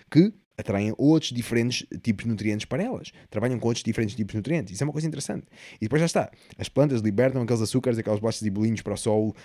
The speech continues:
Eh, a vida, as bactérias e fungos vão para lá para se alimentarem daquilo. Boa energia lá para elas trabalharem. Depois vão começar a trabalhar os nutrientes que estão no solo. Usam isso para crescer os seus corpos,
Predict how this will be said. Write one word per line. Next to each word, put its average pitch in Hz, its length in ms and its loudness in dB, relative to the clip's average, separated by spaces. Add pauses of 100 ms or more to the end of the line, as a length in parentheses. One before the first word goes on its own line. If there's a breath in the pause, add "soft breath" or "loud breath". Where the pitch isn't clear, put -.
(180 loud breath)
Eh, 92 460 0
a - 20 0
vida, 110 380 0
as 92 100 -2
bactérias 104 320 -4
e 107 60 -4
fungos 117 360 -2 (320 loud breath)
vão 107 180 -2
para 92 140 -4
lá 113 160 0
para 95 240 -4 (120)
se - 120 -8
alimentarem 101 420 0
daquilo. 113 360 0 (340)
Boa 98 160 0
energia 101 360 0
lá 98 160 0
para 104 160 -2
elas 110 200 -2
trabalharem. 98 480 -2 (280 loud breath)
Depois 113 240 0
vão 127 240 6
começar 113 280 -2
a 110 60 -2
trabalhar 110 320 4
os 95 80 2
nutrientes 101 340 -2
que 107 60 -2
estão 104 40 -2
no 98 60 -4
solo. 104 320 -2 (320 loud breath)
Usam 147 320 6
isso 127 140 2
para 113 100 -2
crescer 107 180 0
os 110 100 0
seus 110 180 -2
corpos, 107 340 -4